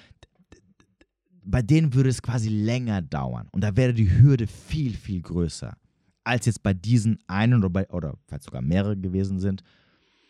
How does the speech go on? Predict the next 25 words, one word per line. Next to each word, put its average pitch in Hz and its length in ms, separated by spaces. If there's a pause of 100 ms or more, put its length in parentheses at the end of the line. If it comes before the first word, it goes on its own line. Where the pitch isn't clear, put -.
(160)
äh, 95 160
bei 98 160
diesen 113 380
Typen, 135 480
die 117 240
quasi 107 580
so 95 220
in 98 180
ihr, 92 380 (200)
ne, 139 280
tief 104 320
sich - 320 (180)
verwurzelt 95 580
haben. 62 180 (260)
Und 113 120
das 127 160
ist 135 160
genau 120 300
hier 101 160
passiert. - 540 (560)
Es - 140
gab 165 220
diesen 131 200
einen 90 260
Typen, 233 460